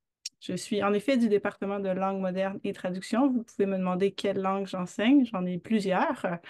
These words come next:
Donc, euh, le français, langue seconde étant une de celles-ci. Ah, je vais vous partager mon écran, c'est vrai. Juste un instant, les vieux réflexes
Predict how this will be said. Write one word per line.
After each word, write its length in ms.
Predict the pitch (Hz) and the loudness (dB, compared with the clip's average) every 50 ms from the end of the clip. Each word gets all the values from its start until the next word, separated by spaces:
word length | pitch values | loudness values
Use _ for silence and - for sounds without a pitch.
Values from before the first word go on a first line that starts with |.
| - - - - - _ - | -14 -14 -14 -16 -16 _ -4
Donc, 340 | - 170 170 170 - - 180 | -2 0 0 -2 -4 -4 -2
euh, 160 | 170 170 170 | -2 0 0
le 120 | 165 170 | 0 -2
français, 440 | 170 - - 175 170 - - 185 180 | -4 -2 -2 -4 -2 -2 -2 -2 0
langue 200 | 180 175 180 175 | 0 0 -2 -2
seconde 320 | - 180 175 180 185 180 | -2 -4 -4 -2 -2 0
étant 440 | 180 180 175 - 185 180 185 185 185 - | -2 -2 -2 -2 -2 0 0 -2 -2 -2
une 160 | - 196 190 190 | -2 -2 -2 -2
de 140 | 185 180 | -2 -4
celles-ci. 640 | 175 - - 170 170 170 170 - - - 262 302 - _ _ _ _ _ _ _ _ _ _ _ | -4 -4 -4 -4 -4 -4 -6 -8 -4 -4 -4 -4 -4 _ _ _ _ _ _ _ _ _ _ _
Ah, 260 | - 180 185 185 180 185 | -4 -2 0 0 0 0
je 100 | 175 - | 0 0
vais 60 | 180 | -2
vous 140 | 170 170 - | -2 -2 -4
partager 440 | - 180 - - 180 180 175 - | -6 -6 -4 -4 -4 -2 0 4
mon 180 | 247 254 220 190 | 4 4 4 4
écran, 360 | 175 170 165 - - 254 311 - | 0 -2 -4 -4 -2 -2 -2 -4
c'est 240 | - - - 185 165 | -6 -8 -8 -8 -6
vrai. 240 | 170 175 226 294 _ _ _ _ _ _ _ _ _ _ _ _ _ _ _ _ _ _ _ _ _ _ _ - | -4 -4 -6 -6 _ _ _ _ _ _ _ _ _ _ _ _ _ _ _ _ _ _ _ _ _ _ _ -16
Juste 360 | 180 170 170 156 151 - - | -14 -10 -10 -10 -10 -10 -8
un 100 | 165 151 | -6 -6
instant, 220 | 156 156 - 214 | -6 -6 -6 -6
les 120 | 233 214 175 | -6 -4 -4
vieux 160 | 160 165 165 | -4 -4 -4
réflexes 560 | 170 170 165 151 - 180 175 - - - - | -4 -4 -6 -6 -4 -6 -6 -6 -8 -10 -6